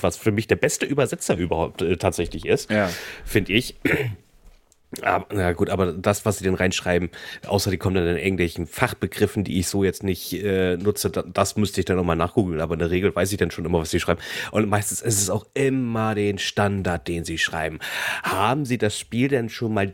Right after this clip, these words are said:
Speaker 1: deinstalliert und neu installiert? Oder haben Sie den Cache gelöscht?" Ich denk mir,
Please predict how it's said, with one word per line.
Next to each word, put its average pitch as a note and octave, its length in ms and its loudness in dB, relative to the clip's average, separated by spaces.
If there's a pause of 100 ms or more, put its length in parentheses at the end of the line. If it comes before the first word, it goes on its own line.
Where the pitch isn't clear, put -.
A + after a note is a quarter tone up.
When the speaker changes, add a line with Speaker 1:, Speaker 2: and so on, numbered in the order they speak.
(100)
Speaker 1:
deinstalliert A#2+ 920 2
und G#2+ 200 0
neu G2+ 200 2
installiert? F#2+ 880 -2 (440)
Oder F#2+ 180 2
haben G2+ 140 2
Sie G2+ 80 -4
den A2 160 2
Cache - 260 0
gelöscht?" F#2+ 300 0
Ich - 60 -12
denk G2 120 -2
mir, F#2+ 180 0